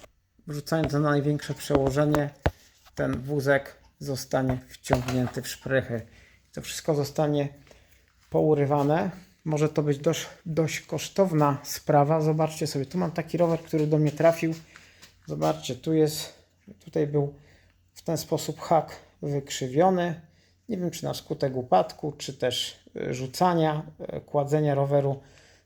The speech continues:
na ziemi na prawej stronie i tu już nastąpiło wciągnięcie właśnie. Zobaczcie, wózek cały krzywy.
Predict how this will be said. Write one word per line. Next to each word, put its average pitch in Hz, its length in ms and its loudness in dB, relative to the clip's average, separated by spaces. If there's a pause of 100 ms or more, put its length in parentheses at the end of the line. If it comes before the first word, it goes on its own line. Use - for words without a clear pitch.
na 135 160 -4
ziemi 165 220 0
na 147 140 0
prawej 131 340 0
stronie 160 600 2 (420)
i 147 320 -2 (1080)
tu 175 100 -4
już 170 100 0
nastąpiło 170 840 2
wciągnięcie 139 840 -2
właśnie. 123 640 -2 (140)
Zobaczcie, 147 440 -2
wózek 151 420 -2
cały 139 380 0
krzywy. 170 600 0